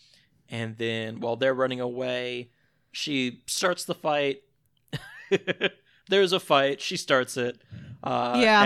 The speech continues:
Speaker 1: at, at some point, uh, the building catches on fire. Probably the flam.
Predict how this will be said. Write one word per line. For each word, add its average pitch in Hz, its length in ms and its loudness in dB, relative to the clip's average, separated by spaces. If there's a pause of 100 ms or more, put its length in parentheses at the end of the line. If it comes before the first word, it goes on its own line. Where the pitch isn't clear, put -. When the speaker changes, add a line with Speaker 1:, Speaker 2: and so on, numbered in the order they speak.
Speaker 1:
at, 135 160 -4 (140)
at - 180 0
some 139 300 0
point, 123 600 -6
uh, 117 220 -2
the 120 100 -6
building 120 480 -4
catches 175 340 -4
on 214 120 -4
fire. 226 420 -2 (920)
Probably 180 280 4
the 120 100 -2
flam. 117 440 -6